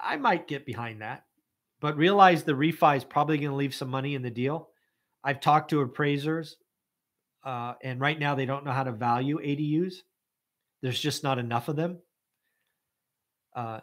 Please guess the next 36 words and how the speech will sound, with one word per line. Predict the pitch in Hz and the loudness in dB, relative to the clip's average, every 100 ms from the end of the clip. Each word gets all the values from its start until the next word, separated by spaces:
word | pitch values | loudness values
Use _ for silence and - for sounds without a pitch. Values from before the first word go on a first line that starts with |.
| - | -6
so | - 151 | 2 6
a | |
lot | 151 175 | 8 8
of | 202 | 6
people | 208 190 160 | 2 0 0
have | 139 | 0
talked | 151 139 147 | 0 -2 0
about | 139 135 123 | -2 -2 -2
doing | 131 143 | -4 -2
that, | 160 196 - _ _ _ _ _ _ _ - | 0 -2 -4 _ _ _ _ _ _ _ -6
but | 147 | -2
again, | 135 143 151 127 123 - _ _ _ _ _ _ _ _ _ _ _ _ | 0 0 0 -2 -8 -16 _ _ _ _ _ _ _ _ _ _ _ _
they're | 147 131 | -6 0
talking | 165 165 175 | 0 2 2
about | 151 143 | 4 2
it | 131 | 0
being | 139 | -2
like | 135 127 | -2 -2
a | 127 | -4
burr | 98 127 139 | -4 0 0
project | 147 - 113 107 104 - | 0 -4 -4 -6 -14 -10
where | 127 | -6
they | 123 | -6
s-, | - - | -6 -2
take | 175 180 | -2 0
the | |
money | 165 160 156 | -2 0 2
out, | 147 147 147 | 2 0 -4
they | 135 | -8
spend, | - 170 156 | -2 -2 -2
spend, | - 156 147 | -2 -2 -2
spend, | - 156 156 151 | -2 0 2 0
and | 135 | -6
then | 139 135 | -6 -4
they | 135 | -4
refi | 123 151 151 143 143 | -2 0 2 4 2